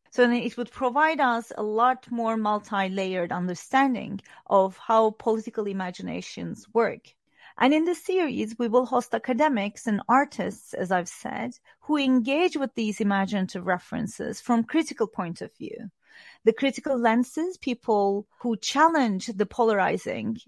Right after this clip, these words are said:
and sometimes even resentful and hierarchical way of thinking imposed upon diverse publics,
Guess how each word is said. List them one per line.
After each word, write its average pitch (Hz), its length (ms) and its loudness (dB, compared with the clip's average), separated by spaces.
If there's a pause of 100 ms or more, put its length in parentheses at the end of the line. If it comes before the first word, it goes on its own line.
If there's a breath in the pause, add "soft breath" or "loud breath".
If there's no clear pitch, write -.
(160)
and 214 160 2
sometimes 262 500 4
even 226 240 4
resentful 220 640 2
and 202 140 0
hierarchical 196 840 0
way 170 180 -4
of - 100 -8
thinking - 580 -10
imposed 285 680 4
upon 233 320 0
diverse 226 540 0
publics, - 640 -6